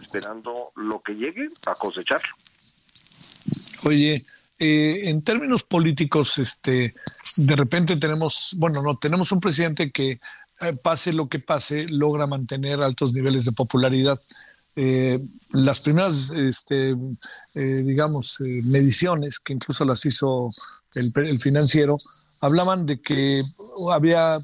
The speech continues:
Speaker 2: como mitad y mitad de la gente que decía que actuó bien, que actuó mal, pero su nivel de popularidad, este, sigue alcanzando, este, altos, altas tasas. ¿Qué piensas de esto?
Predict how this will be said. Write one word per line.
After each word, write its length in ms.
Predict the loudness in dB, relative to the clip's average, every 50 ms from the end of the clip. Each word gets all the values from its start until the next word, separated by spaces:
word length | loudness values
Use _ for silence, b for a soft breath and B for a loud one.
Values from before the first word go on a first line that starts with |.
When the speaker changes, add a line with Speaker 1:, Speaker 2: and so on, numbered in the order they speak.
| -6 -14 -14
Speaker 2:
como 220 | -12 -10 -10 -8
mitad 320 | -8 -8 -4 -2 -2 0 0
y 60 | 0
mitad 380 | 0 0 0 2 2 0 0 0
de 140 | -2 -4 -4
la 100 | -6 -8
gente 320 | -6 -6 -6 -6 -6 -6
que 120 | -4 -4 -2
decía 240 | -2 0 0 0 0 0
que 100 | 0 0
actuó 260 | 0 0 0 2 4 4
bien, 240 | 6 4 4 2
que 120 | 0 -2 -2
actuó 200 | -2 0 0 0
mal, 140 | 0 0 0 0 0
pero 140 | 0 0
su 140 | 0 2 2
nivel 200 | 4 4 4 4
de 80 | 4 2
popularidad, 680 | 2 0 0 2 2 2 4 2 2 2 2 2 0 -2 B B B B B B B B _
este, 300 | 0 0 0 0 -2 -2
sigue 240 | -2 0 2 2 2
alcanzando, 640 | 0 0 0 -2 0 0 0 0 0 -2 -2 -2 -4 -6 -10 -14 _ B B B B B B B _
este, 360 | -8 -8 -4 -2 0 0 2 2
altos, 460 | 0 0 0 -2 0 0 0 0 2
altas 320 | 2 2 2 0 -2 0
tasas. 440 | 0 -2 -2 -2 -2 -2 -2 -4 -2
¿Qué 140 | -2 -2 -2
piensas 380 | 0 0 0 2 2 0 0
de 80 | 0 -2
esto? 280 | -4 -6 -10 -18 -20